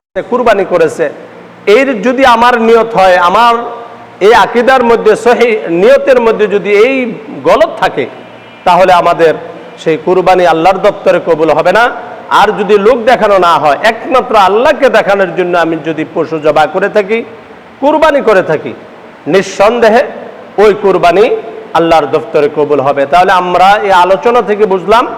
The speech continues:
যে চারটি শর্ত ফিল আপ করতে পারলে নিঃসন্দেহে আমার কুরবানি কবুল হবে, আমার মন শান্তি পাবে,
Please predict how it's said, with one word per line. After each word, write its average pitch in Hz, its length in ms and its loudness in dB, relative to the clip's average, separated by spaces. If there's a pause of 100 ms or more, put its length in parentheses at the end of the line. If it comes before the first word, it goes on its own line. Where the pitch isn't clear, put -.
(500)
যে 175 120 2
চারটি 254 500 0
শর্ত 214 420 -2 (100)
ফিল 196 140 2
আপ 190 160 2
করতে 202 280 0
পারলে 202 380 0
নিঃসন্দেহে 202 720 0 (440)
আমার 185 320 0
কুরবানি 196 560 2
কবুল 196 240 2
হবে, 208 300 2 (320)
আমার 190 300 0
মন 220 260 2
শান্তি 196 440 -2
পাবে, 185 280 2